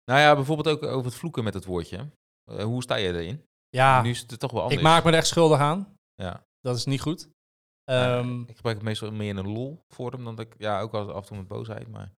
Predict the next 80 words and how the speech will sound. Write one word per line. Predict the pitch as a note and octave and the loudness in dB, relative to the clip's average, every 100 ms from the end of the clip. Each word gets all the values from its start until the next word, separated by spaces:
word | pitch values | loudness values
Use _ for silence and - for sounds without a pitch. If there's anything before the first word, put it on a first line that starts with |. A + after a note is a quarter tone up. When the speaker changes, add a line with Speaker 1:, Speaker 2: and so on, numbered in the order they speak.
| _ | _
Speaker 2:
<laughs> | - - _ _ _ _ _ _ - | -10 -10 _ _ _ _ _ _ -6
Speaker 1:
als | F#2+ - | -4 -4
ik | |
iets, | A#2 G#2+ - - | -8 -6 0 0
Speaker 2:
<laughs> | |
Speaker 1:
eh, | - | 0
Speaker 2:
Jij | - - G#3 | -6 4 4
gebruikt | - E3 - G3 - | 4 -4 2 2 4
gewoon | F#3+ - | 0 0
voor | F3 | -2
de | D#3+ | 0
lol. | D#3+ C3 - - C#3+ | 2 2 0 -10 4
Ja, | F#3 | 6
nee, | G#3 | 8
ja, | G3 E3 D3+ D#3 | 6 6 0 -4
bij | C#3+ | 0
mij | D#3+ F3 | 4 6
is | E3+ | 4
het | - | 0
een | D3 C3 | -8 -4
beetje, | C#3+ D3 C#3+ | -2 -2 -2
eh, | C3+ C3 C3 C3+ _ _ _ _ _ _ | 0 0 -2 -8 _ _ _ _ _ _
nee, | A#2+ B2+ | -4 -2
bij | |
Speaker 1:
Ja. | |
Speaker 2:
mij | C#3+ G#3+ | 2 0
is | A3 | 0
het | |
wel | F3+ | -2
echt, | F#3 E3 | -2 -2
eh, | D#3 D3+ D3+ D3 | 0 0 -2 -4
krachtterm | - D#3+ - D3+ C#3 | -2 -4 -2 -4 -2
als | C3 | -6
ik | |
echt | C#3+ C#3 - B2 | -8 -10 -10 -14
heel | - B2+ | -8 -6
boos | A#2 A#2 | -2 -4
ben | A#2 A2 | -4 -8
of | A2 | -8
zo. | A#2 A2 A2+ _ _ _ | -10 -12 -16 _ _ _
Kan | - | -8
Speaker 1:
Ja, | F#2+ | -4
Speaker 2:
het | G2+ | -4
echt | G2 | -4
Speaker 1:
de, | |
Speaker 2:
nog | G2 | -4
Speaker 1:
als | G2 | -6
Speaker 2:
wel, | - | -8
Speaker 1:
je | |
echt, | G#2 | -12
ja, | A2 F2+ F2+ | -10 -10 -10
precies. | F2 - - | -10 -16 -18
Speaker 2:
dan | B2+ | -16
kan | A#2+ C3 | -8 -8
het | C3 | -6
echt | C3 | -6
nog | B2+ | -4
wel | B2 | -4
eens | B2 | -2
uitkomen. | B2+ - A2 A#2 D3+ - - | -4 -2 -2 -2 -6 -12 -18
Dus | B2 A#2+ | -8 -4
ja, | D3 C#3+ C#3+ | 0 2 2
ik | D3 | 0
vind | F3 | -4
dat, | E3+ | 2
ja, | E3+ D#3 C#3 | 4 4 0
weet | D3 D#3 | -4 -2
je | |
wel, | E3 | -2
nee, | D#3+ E3 D3+ C#3+ | 0 2 2 0
hoort | C#3 A#2 E3 | -6 0 0
het? | E3+ | 0
Nee, | B2 C3+ C#3 C#3 | -4 0 0 0
het | C#3 | -4
is | - | -6
gewoon, | D#3+ C#3+ | -4 -4
moet | C#3 | -4
je | D3+ | -2
niet | C#3 | -2
doen. | C3 D3 G#3+ | 0 -2 -6